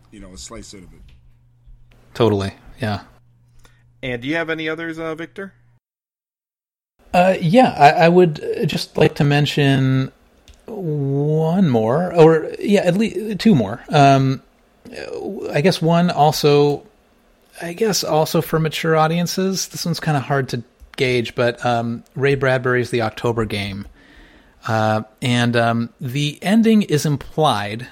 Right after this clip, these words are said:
Speaker 2: but it's quite gruesome. <laughs> And, um, The October Game, I, I wasn't aware that that's what this game is called, but until I read the story, but,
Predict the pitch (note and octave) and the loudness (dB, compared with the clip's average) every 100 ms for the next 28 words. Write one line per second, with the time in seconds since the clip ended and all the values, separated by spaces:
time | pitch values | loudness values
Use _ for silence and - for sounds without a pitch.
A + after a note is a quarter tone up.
0 | - B2 B2 A#2+ B2+ B2+ - - - C#3+ | -14 -2 -2 0 -2 -4 -6 -8 -4 -4
1 | C3 B2 A#2 A2 B2+ - - - - - | -2 -2 -2 -4 -8 -10 -14 -14 -16 -20
2 | - - - - - - - _ - - | -4 -2 -2 -8 -10 -14 -16 _ -20 -18
3 | - - - - C3+ C3+ C3 C3 C3 C3+ | -18 -20 -20 -4 -2 0 2 0 0 -2
4 | D3+ - B3+ A3+ D3+ C#3 D3+ D3+ - D3 | -2 0 0 0 -2 -4 -4 -4 0 0
5 | D3+ D#3+ F3 G#3+ A3+ C#3 C3 A#2+ C#3 C#3+ | 0 -2 -2 0 0 0 -2 0 2 2
6 | C3+ A#2+ A#2 _ C3 A#2 B2 D3 - A#2+ | 2 0 -4 _ -8 -2 -2 -2 -4 -4
7 | B2 B2+ C3+ - C3 B2+ A#2+ G#2+ - - | -4 -4 -6 -4 -4 -2 -2 -4 -6 -4
8 | A2 C#3+ A#3+ G3+ D#3 C3 B2+ C3 C3 C3 | -2 0 -2 -4 -8 -6 -4 -2 -2 0
9 | D3+ B2+ B2 B2 - - C3 C3+ D#3+ B2+ | 0 0 -2 -4 -4 -4 -4 -2 -2 -2
10 | B2+ | -2